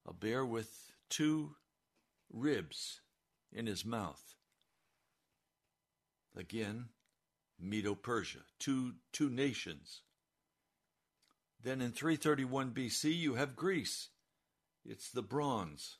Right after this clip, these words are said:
represented by a leopard, and then by a goat.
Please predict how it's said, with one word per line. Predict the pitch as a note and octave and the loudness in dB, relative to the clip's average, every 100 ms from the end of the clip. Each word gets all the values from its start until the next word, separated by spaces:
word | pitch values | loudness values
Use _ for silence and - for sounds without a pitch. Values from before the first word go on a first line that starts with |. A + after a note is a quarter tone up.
| _ _ _ _ _ _ _ _ _ | _ _ _ _ _ _ _ _ _
represented | A2 A2+ A2+ G#2 B2 A#2 A2+ | -6 -2 -2 0 0 2 0
by | F2+ G#2+ | 0 0
a | G#2+ | 2
leopard, | A2+ C3 - D#2+ - _ _ _ _ _ _ _ _ _ _ _ _ _ _ _ _ _ _ _ _ _ _ _ _ _ - | 2 0 -2 -8 -8 _ _ _ _ _ _ _ _ _ _ _ _ _ _ _ _ _ _ _ _ _ _ _ _ _ -8
and | A2 A2 A#2 | -6 -4 -4
then | G#2 G#2 G2+ | -4 -2 -2
by | G#2 | -2
a | F#2+ | -2
goat. | F2 G2+ G#2 D#2+ | -2 0 0 -2